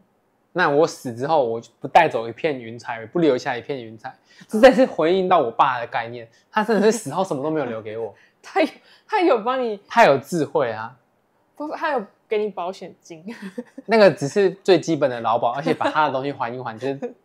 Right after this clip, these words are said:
Speaker 1: 在什么啊，那些就是东西还一还之后，其实没有，没有留下任何的，留了一台除湿机。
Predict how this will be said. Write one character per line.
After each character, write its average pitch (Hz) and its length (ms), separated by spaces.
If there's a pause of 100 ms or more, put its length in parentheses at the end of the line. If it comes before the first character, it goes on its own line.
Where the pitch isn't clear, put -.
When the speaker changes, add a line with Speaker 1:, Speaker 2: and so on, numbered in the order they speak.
(160)
Speaker 1:
在 131 380
什 - 100
么 107 120
啊， 113 180
那 135 60
些 143 180 (240)
就 151 80
是 147 80
东 151 100
西 156 120
还 143 160
一 135 80
还 131 160
之 123 60
后， 131 60
其 120 60
实 123 80
没 117 160
有， 151 80
没 143 140
有 147 160
留 123 160
下 139 120
任 135 200
何 117 160
的， 107 200 (640)
留 143 160
了 170 80
一 180 60
台 170 120
除 135 220
湿 135 160
机。 123 300